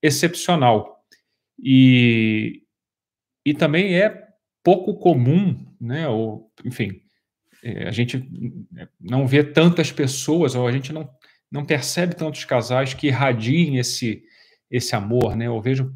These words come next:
ou, ou pessoas que realmente se relacionam desde um respeito, desde uma admiração, desde, enfim, de uma, até de uma paixão, mas principalmente desde um respeito, né? É algo que vai ficando,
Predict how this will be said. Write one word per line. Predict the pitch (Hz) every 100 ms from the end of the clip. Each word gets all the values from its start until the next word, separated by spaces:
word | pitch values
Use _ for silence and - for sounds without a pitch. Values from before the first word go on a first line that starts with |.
| -
ou, | 123 131 131 131 - - - _ _
ou | 139 135
pessoas | 139 - 151 156
que | -
realmente | 147 147 143
se | - 131
relacionam | 139 135 131 - 143 151 151 _ _ _
desde | 117 139 135
um | 135 120
respeito, | 110 123 - 139 147 143 131
desde | 113 123 120
uma | 117 113 110
admiração, | 107 110 120 120 - 139 139 135 107
desde, | 104 117 107 113 107 101 - _ _
enfim, | 208 160 104 98
de |
uma, | 107 113 117
até | 123 135
de | 139
uma | 156 151
paixão, | 147 - - 135
mas | 107 107 110
principalmente | - 127 131 131 135
desde | 139 135
um |
respeito, | 131 131 - - 135 147 147
né? | 123 131 - _ _ _ _
É | - 117 113 104 101
algo | 101 113 123
que | 127
vai | 123 123
ficando, | - 127 123 127 131